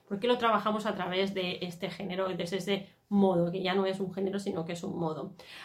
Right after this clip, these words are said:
Además, recuerda que como soy escritora, eh,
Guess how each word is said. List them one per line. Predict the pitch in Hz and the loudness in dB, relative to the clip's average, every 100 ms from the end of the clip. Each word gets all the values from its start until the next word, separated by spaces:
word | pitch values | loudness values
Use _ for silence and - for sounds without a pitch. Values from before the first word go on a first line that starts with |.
| - - | -12 0
Además, | 220 226 247 311 330 208 | 2 4 6 4 2 -2
recuerda | 233 233 240 254 311 320 | -4 2 2 4 2 2
que | 254 254 285 302 _ | 2 4 2 -2 _
como | 247 247 247 233 | 2 4 4 0
soy | 233 214 | -2 -2
escritora, | 226 - 240 240 233 226 233 - - _ | -4 -4 2 4 6 4 2 -2 -20 _
eh, | 196 190 190 190 190 190 196 190 185 | 2 4 4 2 4 4 4 2 -2